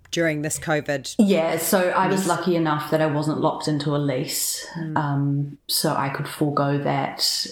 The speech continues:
Speaker 2: at the beginning of lockdown. So I think I held on to it, and I was paying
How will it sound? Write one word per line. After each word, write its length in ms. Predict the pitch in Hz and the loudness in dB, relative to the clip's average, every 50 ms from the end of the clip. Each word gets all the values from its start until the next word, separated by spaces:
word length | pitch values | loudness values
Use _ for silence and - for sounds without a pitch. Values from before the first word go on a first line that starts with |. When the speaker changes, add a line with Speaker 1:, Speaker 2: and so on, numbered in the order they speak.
| - | -2
Speaker 2:
at 220 | - 160 - - - | -2 -2 -2 0 0
the 60 | 156 | 0
beginning 680 | 156 156 139 147 147 143 147 139 143 143 143 151 165 - - | 0 0 0 0 0 2 2 2 2 0 0 -2 -2 -2 0
of 380 | 156 147 139 139 139 139 139 - - | 0 0 2 0 0 -2 -4 -6 -4
lockdown. 640 | - 156 143 - - - 151 107 104 139 151 165 160 | 0 0 0 0 -2 -2 0 0 2 2 0 0 0
So 120 | - 151 | 0 0
I 60 | 143 | 0
think 200 | - - 160 - | 0 0 0 2
I 60 | 170 196 | 2 2
held 260 | 190 185 170 160 151 | 4 4 2 2 2
on 160 | 147 143 147 | 0 0 0
to 140 | - - 160 151 - | 0 0 0 2 0
it, 100 | - - | -2 -4
and 120 | - - | -4 -2
I 80 | - - | -2 -2
was 160 | - - - | -2 -4 -6
paying 560 | - - 156 147 143 143 139 143 143 143 143 | -6 -4 -2 -2 0 0 0 0 -2 -2 -6